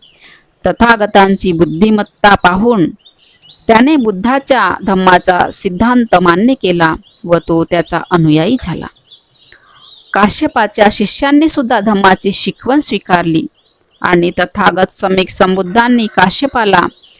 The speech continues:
आणि त्याच्या अनुयायांना धम्माची दीक्षा दिली. त्यानंतर त्या उर्वेला काश्यपाने काय केले होते? तर त्याने आपल्या सर्व वस्तू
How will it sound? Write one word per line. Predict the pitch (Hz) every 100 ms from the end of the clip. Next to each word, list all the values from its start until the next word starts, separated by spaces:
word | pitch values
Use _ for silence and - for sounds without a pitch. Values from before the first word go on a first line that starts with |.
| - - -
आणि | - 208 311 311
त्याच्या | 254 233 214 -
अनुयायांना | 175 180 175 196 294 277 226
धम्माची | 185 190 180 175 170 - 185
दीक्षा | 160 - - 294
दिली. | 254 170 160 - - _ _ _ _ _ _ _ _ - -
त्यानंतर | 208 196 269 311 302 302 294 277 -
त्या | 247 240
उर्वेला | - 190 196 202 254 320
काश्यपाने | - 262 - 254 247 240 262 -
काय | - 220 330
केले | 349 302 277
होते? | 233 190 170 - _ _ _ _ _ _ _ _ _ _ -
तर | 170 170
त्याने | 185 185 208
आपल्या | 196 190 214 214
सर्व | 208 233 220 226 247
वस्तू | 247 254 - 320 269